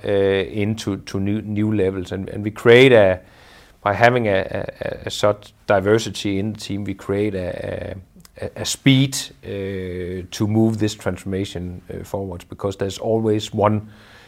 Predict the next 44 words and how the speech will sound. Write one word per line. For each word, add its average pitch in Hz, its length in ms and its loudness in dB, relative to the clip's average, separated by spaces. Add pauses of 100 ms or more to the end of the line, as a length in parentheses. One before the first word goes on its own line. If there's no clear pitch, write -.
(160)
in 117 220 2
the 101 80 -6
team 107 340 -4
that 101 140 -4
take 101 200 0
the - 80 -6
next 92 240 -2
step - 220 -6 (420)
and, 98 240 -14
and, 90 260 -12
and 95 140 -10
kind 98 220 -4
of 92 120 -10
get 95 200 -6
the 92 60 -6
rest 95 260 -6
of 90 80 -10
them 87 160 -10
to 90 160 -12
follow 95 340 -8
on 90 180 -12
in 90 160 -12
it. 92 140 -16
So, - 140 -18
so 95 400 -4 (540)
I 107 80 4
think 135 180 6
I 127 80 8
have 131 160 10
a, 107 560 4
a, 107 40 -4
a - 40 -2
very 117 280 4
strong 123 360 4
team. 131 280 -4
I 113 60 2
have 110 180 2
a 107 60 -4
team 120 360 -2
that 101 220 0
is, - 320 -8
uh, 95 240 -6
have 95 200 -2
embraced, 107 580 2